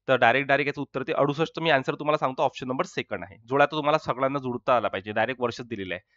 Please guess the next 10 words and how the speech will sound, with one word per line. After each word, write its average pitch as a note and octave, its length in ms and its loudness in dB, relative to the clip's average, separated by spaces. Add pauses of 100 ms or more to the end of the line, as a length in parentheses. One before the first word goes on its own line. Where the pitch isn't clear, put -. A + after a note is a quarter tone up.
(260)
आपण B2+ 280 0
तर D3 100 4
त्याच्या - 440 -2
तारखासोबत C3 520 4
पाठ A#2 300 6
करून A#2 160 -2
ठेवलेला F#2 300 -8
आहे. - 360 -20
महाराष्ट्रातील F3+ 720 6
सर्वात E3 340 4